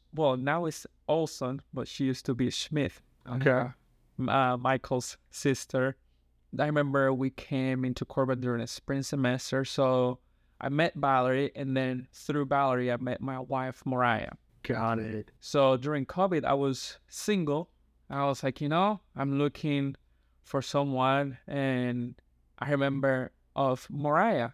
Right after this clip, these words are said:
Speaker 1: who came, uh, to the prayer group one night,
Speaker 2: Mm.
Speaker 1: and she mentioned about doing something related to coaching. I was like, "Wow, that's, like, this is, like, transformational coaching." I was like,
Speaker 2: Yeah.
Speaker 1: "This is something interesting."
Speaker 2: Yeah.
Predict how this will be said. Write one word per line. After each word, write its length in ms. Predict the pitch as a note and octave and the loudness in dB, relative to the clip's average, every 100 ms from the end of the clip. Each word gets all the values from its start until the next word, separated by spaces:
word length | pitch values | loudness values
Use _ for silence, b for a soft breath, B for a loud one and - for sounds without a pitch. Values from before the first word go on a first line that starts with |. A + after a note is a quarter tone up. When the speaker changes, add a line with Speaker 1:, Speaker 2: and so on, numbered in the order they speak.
| _ | _
Speaker 1:
who 220 | - - C3 | -8 -4 -4
came, 640 | - - C#3 C#3 C#3 C#3+ - _ _ _ _ _ _ - | -6 -4 0 2 0 -2 -8 _ _ _ _ _ _ -4
uh, 200 | C3+ B2 - | -2 -2 -2
to 120 | - | 0
the 100 | C3 | 0
prayer 380 | A2+ - E3 E3 | 0 0 2 2
group 340 | C3+ C3 B2+ | 0 -2 -2
one 320 | B2+ B2+ B2 A#2+ | 0 0 0 -2
night, 280 | D3+ B2+ | -2 0
Speaker 2:
Mm. 500 | C#3 C#3 C3+ A#2+ A2 A2+ _ | 2 2 2 0 -2 -8 _
Speaker 1:
and 280 | - C#3 B2+ | -2 0 0
she 140 | - D3 | -2 -2
mentioned 320 | D3+ D3+ C#3+ | -2 -2 -4
about 520 | C3 C3 B2+ B2 B2 _ - | 0 2 2 2 -2 _ -6
doing 420 | C3+ D3 C#3 C3 B2+ | 0 2 2 -2 -4
something 380 | - C#3+ C#3+ | -4 -4 -2
related 340 | C3 B2+ A#2+ - | 0 0 0 -2
to 80 | - | -8
coaching. 540 | - F3 F3 - C#3+ | 0 0 2 0 0
I 80 | C3+ | 0
was 160 | D#3+ | 0
like, 200 | - - | -2 -2
"Wow, 260 | - F#3+ C3+ | -4 2 2
that's, 340 | C#3+ E3+ - - _ _ _ _ | 2 -2 -8 -14 _ _ _ _
like, 340 | C#3+ C3 - _ _ _ _ _ | -2 -2 -4 _ _ _ _ _
this 180 | - D#3+ | -2 -2
is, 220 | F#3 - - | -4 -6 -2
like, 200 | C#3+ - | 0 2
transformational 600 | D3+ C3 C3 C3 - C3+ | 0 0 0 -2 -2 -4
coaching." 320 | - C#3 - | -4 -2 0
I 40 | C#3 | 0
was 120 | C#3+ | 2
like, 140 | B2+ | 0
Speaker 2:
Yeah. 80 | F3 | 0
Speaker 1:
"This 40 | |
is 60 | A#3 | 0
something 320 | F#3+ F3 C3 | 0 0 0
interesting." 640 | D3 B3+ - C3 A#2+ B2+ | 0 -2 -2 -2 -2 -2
Speaker 2:
Yeah. 260 | C3 D3+ C3 | -2 -2 -6